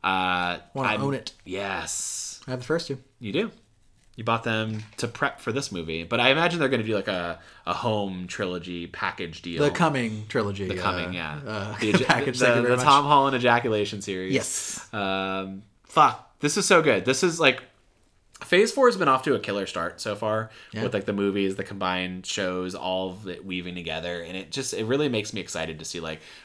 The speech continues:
Speaker 1: where this multiverse of madness is gonna go, all the shit. Even the fact that, like, we got a what if villain it, at the end of that, uh, stinger, where it's like, oh, there's dark Doctor Strange or evil Doctor Strange, whatever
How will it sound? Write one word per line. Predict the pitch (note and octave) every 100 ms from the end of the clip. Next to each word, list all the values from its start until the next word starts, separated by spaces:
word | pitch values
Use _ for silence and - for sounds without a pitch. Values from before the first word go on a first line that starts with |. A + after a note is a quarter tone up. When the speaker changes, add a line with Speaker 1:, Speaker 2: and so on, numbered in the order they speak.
| _
Speaker 1:
where | G#2+ G2+
this | F#2 F#2 - - - -
multiverse | G2+ G2+ G#2+ G#2 G2 G2
of | G2+
madness | F#2 F2+ F#2 F2
is | F2+
gonna | F2 E2+
go, | E2 E2 E2+ E2+
all | F2 F2+
the | -
shit. | F#2+ F2 - -
Even | D#3 C4
the | B3
fact | A3 -
that, | F3
like, | C#3+ C3
we | C#3+
got | B2+ F#3
a | F3+
what | G2 G2 G#2+
if | B2 - - _ _ -
villain | G#2 G#2+ A2+ G#2 D#2 C#2+ C#2+ _
it, | A2+ A2
at | G#2+ A2
the | G2+
end | F2+ F#2+
of | F2+
that, | F2+ E2 -
uh, | F2 F2 E2 D#2+
stinger, | - F#2 E2+ D2 F2+ -
where | F2+ E2+
it's | F2
like, | F2
oh, | G#2+ F#2+
there's | E2+ E2+ - _ _ _ _
dark | F2 G2 E2 -
Doctor | D#2+ - D#2
Strange | - D2+ D2+
or | D#2
evil | G2 E2 D2+
Doctor | D#2+ - D#2
Strange, | D#2 D#2+
whatever | D#2+ D2+